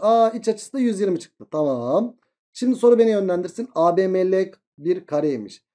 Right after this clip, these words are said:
Kare ise eşitlikleri koy kardeşim. Aa, ne çıktı burada? İkizkenar. Kare olduğundan dolayı doksan. İç açısı kaç derece? Yüz yirmi. Bak şuraya yoğunlaşacağım belli. İkizkenar burada çıktı.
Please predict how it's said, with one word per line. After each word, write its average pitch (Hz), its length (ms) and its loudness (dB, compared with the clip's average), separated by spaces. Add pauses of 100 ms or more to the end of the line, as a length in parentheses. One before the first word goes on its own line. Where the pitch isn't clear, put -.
(200)
Kare 220 260 2
ise 196 180 2
eşitlikleri 139 560 -8
koy 165 220 -4
kardeşim. 190 500 -4
Aa, 214 480 4
ne 240 120 -4
çıktı - 280 -12
burada? 208 160 -6
İkizkenar. - 420 -14 (480)
Kare 233 240 8
olduğundan 247 560 4
dolayı 214 280 4
doksan. 220 500 0
İç 220 160 -4
açısı 220 260 0
kaç 220 240 0
derece? 202 220 -2
Yüz 202 220 -2
yirmi. 143 200 -2
Bak - 160 -4
şuraya 247 280 -6
yoğunlaşacağım 220 640 0
belli. 175 180 0
İkizkenar 170 400 -4
burada 170 180 -6
çıktı. - 360 -16